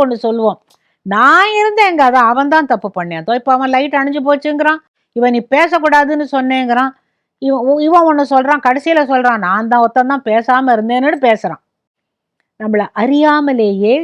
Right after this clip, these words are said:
எடுத்துக்கொள்கின்ற உறுதியை நாம் காப்பாற்றுவதில்லை. இந்த கதையை எதுக்கு எங்களுக்கு சொல்றீங்க அப்படின்னா, நம்ம ஏதாவது ஒரு உறுதி எடுத்துக்கிட்டோம்னா அதை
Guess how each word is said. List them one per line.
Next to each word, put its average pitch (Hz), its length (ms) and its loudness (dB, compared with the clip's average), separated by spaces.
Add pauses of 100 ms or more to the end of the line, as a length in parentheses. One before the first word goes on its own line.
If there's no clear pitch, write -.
(200)
எடுத்துக்கொள்கின்ற 247 1080 -2
உறுதியை 226 880 -2 (300)
நாம் 180 440 -6
காப்பாற்றுவதில்லை. 143 1080 -8 (440)
இந்த 214 180 -2
கதையை 277 320 0
எதுக்கு 294 380 -2
எங்களுக்கு 254 500 -2
சொல்றீங்க 240 340 -2
அப்படின்னா, 185 480 -6
நம்ம 202 220 -6
ஏதாவது 196 360 -2
ஒரு 185 200 -8
உறுதி 277 400 0
எடுத்துக்கிட்டோம்னா 190 1000 -4 (540)
அதை 180 320 0